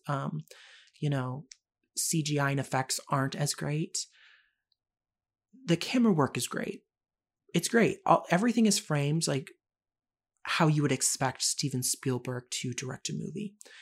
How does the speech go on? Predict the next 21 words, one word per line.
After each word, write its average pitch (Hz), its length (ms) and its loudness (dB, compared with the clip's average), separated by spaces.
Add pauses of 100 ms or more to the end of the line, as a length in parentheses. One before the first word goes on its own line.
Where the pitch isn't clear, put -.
(600)
This 170 360 2
one, 175 480 0 (1400)
I 147 120 2
thought 147 180 2
was 127 160 -4
ugly 160 280 4
as 170 80 2
shit, - 520 -6 (300)
and 151 100 2
it 165 60 4
is 170 160 4
one 147 140 2
of 147 180 0
the 139 140 0
most 147 340 0
expensive 139 800 -2
blockbusters 131 640 -2
of 123 80 -10
all 117 140 -4
time, 180 540 0
and 160 120 -2